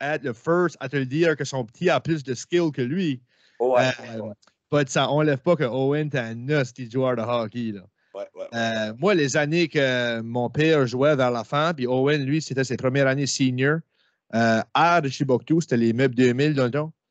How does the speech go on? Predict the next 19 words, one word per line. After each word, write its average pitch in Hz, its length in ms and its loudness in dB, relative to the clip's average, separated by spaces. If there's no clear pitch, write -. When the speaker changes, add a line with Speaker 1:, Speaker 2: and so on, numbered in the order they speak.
Speaker 1:
Euh, 113 520 0
Owen 147 340 2
était 147 180 0
comme 135 180 0
la 110 480 -6
attraction 160 600 0
number 135 360 -4
one. 120 460 -10
Tout 147 100 -4
le 151 60 2
monde 170 300 2
allait 139 180 2
là 151 180 2
pour 147 140 2
watcher 131 320 2
Owen 147 760 -2
puis, 127 280 0
euh, 117 220 -4
Evan 139 260 0